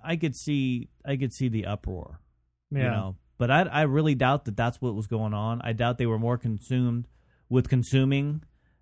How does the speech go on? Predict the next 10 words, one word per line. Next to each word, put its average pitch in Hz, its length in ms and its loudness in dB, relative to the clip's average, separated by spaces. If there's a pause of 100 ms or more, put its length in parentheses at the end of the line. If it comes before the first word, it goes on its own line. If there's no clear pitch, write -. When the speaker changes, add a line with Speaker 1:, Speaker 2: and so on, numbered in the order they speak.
Speaker 1:
than 120 300 0
they 117 120 2
were 107 580 -2 (420)
with, 107 520 -4 (440)
you 117 180 -6
know, 107 240 -4
racial 113 480 0
or, 101 320 -4
or 98 440 -6 (640)
religious 113 720 -2